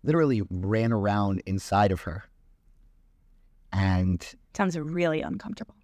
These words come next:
Speaker 1: Yeah, it does not sound like a
Speaker 2: Ooh.
Speaker 1: pleasant pregnancy. But Tomer Im Kain, lama ze anochi. And she said, "Why, why is this happening to me?" Vatelech lidro-, lidrosh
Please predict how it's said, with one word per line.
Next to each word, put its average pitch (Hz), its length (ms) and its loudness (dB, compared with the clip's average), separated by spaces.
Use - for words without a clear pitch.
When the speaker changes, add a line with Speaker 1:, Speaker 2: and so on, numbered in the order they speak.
Speaker 1:
Yeah, 92 280 -2
it - 140 -12
does 107 140 -2
not 101 220 0
sound 95 180 -2
like 90 140 -2
a - 20 6
Speaker 2:
Ooh. 254 100 4
Speaker 1:
pleasant 92 300 0
pregnancy. 85 600 -4
But 110 140 0
Tomer 127 340 0
Im 113 180 0
Kain, 110 460 0
lama 107 420 0
ze 107 220 0
anochi. 95 480 -4
And 87 140 -8
she 90 80 -6
said, 95 400 0
"Why, 113 320 2
why 101 360 0
is 131 160 -2
this 110 140 -6
happening 101 440 0
to - 120 -10
me?" 92 280 -6
Vatelech 123 500 0
lidro-, 104 500 -2
lidrosh 104 500 0